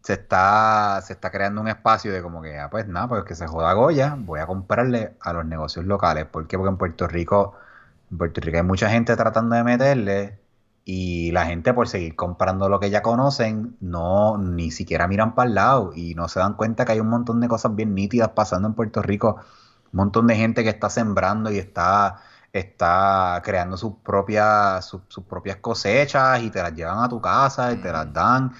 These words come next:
Speaker 1: Como que tú no tienes que ir al supermercado a comprar mangos de República Dominicana. Tú no tienes que ir al supermercado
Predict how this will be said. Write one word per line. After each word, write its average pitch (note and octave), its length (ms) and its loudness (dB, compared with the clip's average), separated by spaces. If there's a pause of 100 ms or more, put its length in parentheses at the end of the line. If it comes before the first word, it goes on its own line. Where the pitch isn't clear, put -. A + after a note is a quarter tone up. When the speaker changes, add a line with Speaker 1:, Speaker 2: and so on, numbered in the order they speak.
(240)
Speaker 1:
Como F#2+ 240 -2
que F2+ 160 -2
tú E2+ 120 -8
no F#2 100 -2
tienes B2+ 240 0
que D3 80 -2
ir D3 60 4
al C#3+ 60 2
supermercado C#3+ 680 4
a C#3+ 60 4
comprar C3 380 2
mangos A#2+ 540 2
de C3 140 4
República A#2+ 380 0
Dominicana. A#2+ 600 0 (300)
Tú G#2 80 -2
no A2 80 2
tienes C#3+ 220 2
que D3+ 120 -2
ir D3+ 40 4
al C#3+ 80 0
supermercado C#3+ 460 2